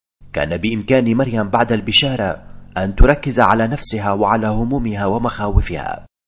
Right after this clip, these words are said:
بسبب وضعها الجديد، لكنها لم تفعل ذلك،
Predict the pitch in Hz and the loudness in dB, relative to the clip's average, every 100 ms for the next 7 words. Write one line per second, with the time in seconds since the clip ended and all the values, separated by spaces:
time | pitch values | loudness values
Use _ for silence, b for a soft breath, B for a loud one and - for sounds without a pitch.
0 | _ - 127 - 160 135 117 120 117 95 | _ -8 -4 0 0 0 0 0 -2 -4
1 | 92 87 87 - - - - _ _ _ | -6 -6 -6 -6 -12 -16 -20 _ _ _
2 | - - - 101 87 80 73 98 - 107 | -14 -10 -8 -6 -6 -6 -6 -6 -8 -6
3 | 87 85 76 - - - | -6 -6 -8 -10 -12 -16